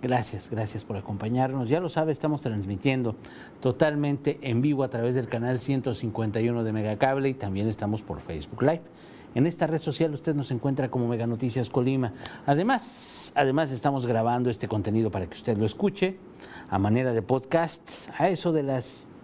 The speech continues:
tres cuarenta de la tarde más o menos en el, en la plataforma de Spotify. Así que gracias, gracias por estar con nosotros. Mire, vamos a hablar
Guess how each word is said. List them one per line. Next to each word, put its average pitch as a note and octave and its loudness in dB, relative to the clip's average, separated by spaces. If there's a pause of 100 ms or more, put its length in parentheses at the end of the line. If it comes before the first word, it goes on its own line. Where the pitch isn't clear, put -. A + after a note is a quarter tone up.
tres G#3 2
cuarenta C#3+ 2
de G#2+ 2
la G2+ 2
tarde A2+ 2
más G#2 0
o A2 0
menos B2 0 (640)
en D3 4
el, B2 2 (680)
en A#2 2
la G#2+ 2
plataforma A#2+ 0
de A2+ -2
Spotify. - -6 (180)
Así - -10
que G#2+ -4
gracias, B2 -2 (440)
gracias G#2+ 0
por G2 -2
estar G#2 -2
con G2 -2
nosotros. C3 0
Mire, E3+ 2
vamos G3 -2
a - -12
hablar A2+ -2